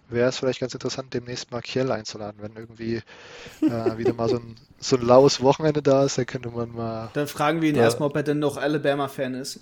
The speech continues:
Speaker 3: Ja, da, da, der wird sich auf jeden Fall sehr freuen, wenn du ihm schreibst. Hey,
Speaker 2: <laughs> Oder
Speaker 3: willst du
Speaker 2: ist er
Speaker 3: mal
Speaker 2: jetzt
Speaker 3: mit uns über
Speaker 2: Colorado-Fan?
Speaker 3: Alabama sprechen?
Speaker 2: <laughs> Hey, welches Team magst du jetzt? <laughs>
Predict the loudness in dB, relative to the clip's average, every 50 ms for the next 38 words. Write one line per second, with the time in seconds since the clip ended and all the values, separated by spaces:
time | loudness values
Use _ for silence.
0 | -10 -6 -2 2 2 4 4 4 2 2 0 -4 -4 -4 0 4 6 8 10 10
1 | 8 8 8 8 8 10 8 8 6 6 6 6 6 6 4 4 6 6 6 6
2 | 8 8 6 6 6 4 6 8 8 8 6 4 4 4 4 4 4 0 -2 -2
3 | 2 4 4 4 2 0 -4 -14 -16 -18 -20 -20 -20 _ 2 6 10 10 10 10
4 | 10 6 2 -4 -6 -4 2 4 6 6 6 6 6 6 8 8 8 8 8 6
5 | 4 6 6 6 6 6 6 4 6 6 6 6 8 8 8 8 10 10 8 8
6 | 8 6 2 2 0 -2 -2 -4 -4 -4 -4 -4 -4 -8 -8 -10 -12 -16 -16 -16
7 | -14 -14 -14 -12 -10 -12 -12 -8 -2 2 4 4 4 4 2 0 0 -4 -4 -4
8 | -4 0 2 2 0 0 0 0 0 0 0 -2 -6 -8 -6 -4 -4 -4 0 2
9 | 2 2